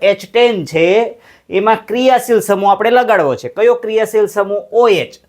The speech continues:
તો શું કરવાનું? એક હાઇડ્રોજન ઓછો કરી નાખવાનો. એટલે સી ફોર એચ ટેન છે, એના બદલે સી ફોર એચ નાઇન કરી નાખવાનું. શું થશે? તો કે ભાઈ સી ફોર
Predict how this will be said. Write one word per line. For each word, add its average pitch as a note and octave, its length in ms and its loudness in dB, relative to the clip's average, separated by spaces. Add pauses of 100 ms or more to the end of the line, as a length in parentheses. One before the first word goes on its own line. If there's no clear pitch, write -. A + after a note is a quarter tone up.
(260)
તો A3+ 80 0
શું D4 240 -4
કરવાનું? G#3 600 0 (180)
એક A#3+ 280 -2
હાઇડ્રોજન G#3 640 0 (100)
ઓછો B3+ 320 2
કરી D3 240 0
નાખવાનો. A#2 380 -6
એટલે D3 140 -8
સી G#3 280 -8
ફોર A3+ 480 0 (140)
એચ A3 300 0
ટેન B3 480 0
છે, F3+ 340 -2
એના G3 180 -2
બદલે G3 480 -6
સી A#3 320 -8
ફોર G#3+ 380 2 (720)
એચ G#3 320 0
નાઇન F3+ 420 0
કરી C#3 220 -2
નાખવાનું. A#2 340 -10
શું B3 200 0
થશે? G3+ 480 -2 (340)
તો F#3 60 -6
કે F3+ 80 -10
ભાઈ G3+ 100 2
સી G3+ 680 -2
ફોર G#3 640 2